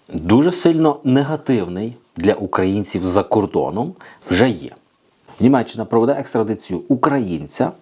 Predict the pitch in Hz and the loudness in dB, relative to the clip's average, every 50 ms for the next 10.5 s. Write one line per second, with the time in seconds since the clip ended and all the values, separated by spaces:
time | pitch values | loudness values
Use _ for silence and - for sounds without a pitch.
0 | _ _ _ _ - - - - - - - - - - - 147 143 - 139 135 | _ _ _ _ -20 -18 -16 -16 -14 -14 -16 -16 -10 -4 -2 0 4 4 4 2
1 | 131 - - - 135 131 123 127 123 123 - - 123 113 95 87 - 95 92 107 | 2 -2 0 2 4 4 4 2 -2 -4 0 2 2 2 2 0 -4 -4 0 0
2 | 101 95 90 80 73 - - - - - - - - - 104 98 90 123 131 123 | 0 0 0 -4 -6 -6 -8 -10 -10 -12 -14 -10 -4 0 0 2 2 2 0 2
3 | - 110 110 113 127 131 - - 156 151 151 147 143 135 120 98 85 80 73 95 | 2 2 2 2 0 -2 -2 0 2 2 2 2 0 -2 -4 -4 -4 -6 -8 -10
4 | 101 - - - - 113 113 113 104 131 127 127 - 151 131 95 87 80 73 - | -14 -18 -6 0 2 2 2 2 0 -2 -2 0 -2 -2 -2 0 -2 -2 -2 -4
5 | - _ _ _ _ _ _ _ _ _ _ _ _ - - - - - - - | -12 _ _ _ _ _ _ _ _ _ _ _ _ -20 -20 -20 -18 -16 -16 -16
6 | - - - - 156 160 180 190 185 - - - 113 131 123 139 151 147 120 98 | -12 -4 0 2 2 2 2 0 0 0 -2 -2 0 2 2 4 4 4 2 0
7 | 95 87 82 82 - - 151 165 165 - - - 190 202 170 165 175 165 131 101 | -4 -8 -8 -10 -8 -6 -6 -6 -6 -8 -4 0 2 2 2 2 0 0 0 -2
8 | 80 82 82 - - - 127 147 180 202 - - _ _ _ _ _ _ _ _ | -4 -6 -10 -6 -4 -2 -2 -2 -2 -4 -8 -12 _ _ _ _ _ _ _ _
9 | _ _ - 208 185 170 160 135 104 101 104 113 92 - - - - - 165 - | _ _ 2 2 4 4 2 2 2 4 4 2 2 0 -6 -12 -14 -16 -16 -18
10 | _ _ _ - - - - 143 - 269 | _ _ _ -20 -6 0 2 2 2 2